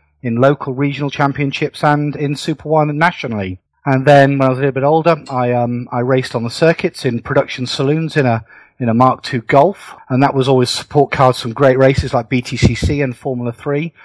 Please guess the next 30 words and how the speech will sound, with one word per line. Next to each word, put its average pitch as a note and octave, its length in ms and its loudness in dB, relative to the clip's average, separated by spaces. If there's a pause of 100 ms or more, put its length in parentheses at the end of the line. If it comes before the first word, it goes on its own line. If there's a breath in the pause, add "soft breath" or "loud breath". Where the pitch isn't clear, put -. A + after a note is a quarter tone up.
(400 loud breath)
And D#3+ 120 2
I G#3+ 80 6
always F#3 240 4
thought D3+ 240 2
I D#3 60 6
was D3+ 120 -4
gonna C#3+ 140 -6
make C#3 240 -2
a C3 40 -14
career A2 440 -4 (100)
out A#2 140 -2
of G#2+ 80 -4
being A2 180 -2
a G2+ 40 -8
driver, G2 460 0
like C#3 300 4
a B2+ 60 -2
lot B2+ 140 2
of B2+ 60 -2
your A2+ 140 -6
guests, A2+ 320 -4
I'm F#2+ 140 -10
sure. F#2+ 480 -8
I F3 100 -2
was D#3+ 160 -2
very F#3+ 160 4
fortunate. D#3+ 460 -2
I C#3 80 0
had D3+ 160 2
a, C#3+ 120 0